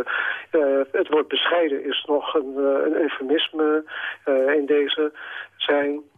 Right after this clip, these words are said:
Daarbij komt ook nog dat voor de categorieën één, twee, drie en vier geen vergoeding, geen aanspraak op een vergoeding van de kosten van rechtsbijstand,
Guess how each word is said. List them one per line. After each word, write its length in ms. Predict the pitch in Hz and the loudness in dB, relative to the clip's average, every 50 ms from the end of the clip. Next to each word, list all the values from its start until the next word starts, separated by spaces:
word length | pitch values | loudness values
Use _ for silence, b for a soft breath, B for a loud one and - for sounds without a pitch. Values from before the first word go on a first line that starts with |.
| B B B B B B B _ _ | B B B B B B B _ _
Daarbij 340 | - 170 151 143 143 143 135 | 0 0 0 2 2 0 0
komt 240 | 131 - - 139 - | 0 -2 -4 -2 0
ook 200 | - - - - | 0 0 2 0
nog 180 | - 139 - - | -2 -4 -2 -2
dat 180 | - 143 - | -2 -2 0
voor 120 | - 156 147 | 0 -2 -2
de 60 | 139 | 0
categorieën 540 | - 156 143 - - - - 156 135 135 147 | 0 -2 -2 -2 -4 -6 -4 -2 0 2 4
één, 220 | 185 170 156 143 | 4 4 2 0
twee, 340 | - - 160 151 139 135 139 | -2 0 2 2 2 0 -2
drie 300 | - - 147 156 156 147 | -6 -4 -2 0 0 0
en 100 | 135 127 | 0 0
vier 440 | 123 - 170 160 147 135 123 120 120 - | -2 -2 -2 0 -2 -2 -2 -4 -6 -6
geen 540 | - - - 175 165 156 151 139 135 131 127 | -4 0 0 2 0 0 -2 -6 -6 -6 -8
vergoeding, 540 | 120 - - - - - 175 170 - - - | -6 -4 -4 -2 0 0 2 2 2 0 2
geen 180 | - 165 165 180 | 2 0 2 2
aanspraak 480 | 170 147 - - - 151 139 139 - | 0 0 -2 -2 0 0 0 0 0
op 120 | - 135 - | -4 -2 -2
een 80 | 180 | -2
vergoeding 540 | - 139 - - - - - 151 135 131 131 B B B B B B | -2 -2 -4 -2 -4 -2 -2 -2 -2 -4 -6 B B B B B B
van 160 | - - 156 | -2 0 0
de 60 | 147 139 | 0 0
kosten 320 | - 165 156 - - - | 0 0 0 0 -2 -4
van 160 | - - 170 - | -6 -6 -4 0
rechtsbijstand, 840 | 147 170 165 - - - 165 160 160 156 - - 156 151 147 147 | 0 0 0 -2 0 0 2 2 2 0 -2 -2 -2 -2 -2 -4